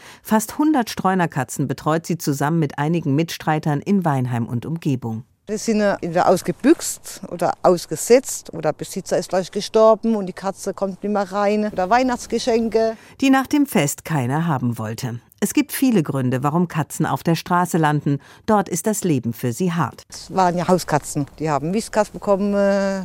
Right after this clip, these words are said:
Speaker 2: Breggis, Schäber, was weiß ich. Und, äh, die mussten noch nie was jagen. Also haben sie es auch nicht von ihren Eltern gelernt.
Speaker 1: Viele Streunerkatzen verhungern.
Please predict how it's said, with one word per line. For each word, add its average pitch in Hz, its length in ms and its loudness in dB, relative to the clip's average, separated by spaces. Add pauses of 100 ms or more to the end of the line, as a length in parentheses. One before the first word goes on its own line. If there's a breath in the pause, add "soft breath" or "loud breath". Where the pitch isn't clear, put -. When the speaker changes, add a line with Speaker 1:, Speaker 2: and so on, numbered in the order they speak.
(280)
Speaker 2:
Breggis, 196 460 0
Schäber, 190 480 4
was 165 200 -2
weiß 131 140 0
ich. - 340 -6 (120)
Und, 202 180 4
äh, 196 80 4
die 196 240 0
mussten 190 460 -2
noch 170 100 -2
nie 175 160 0
was 156 160 -4
jagen. 139 480 -4
Also 156 320 -2
haben 190 140 2
sie 175 40 -6
es - 80 -4
auch - 160 0
nicht 202 160 2
von 190 360 -4
ihren 180 500 -2
Eltern 196 340 4
gelernt. 185 520 4 (100)
Speaker 1:
Viele 254 380 2
Streunerkatzen 180 840 0
verhungern. 165 560 0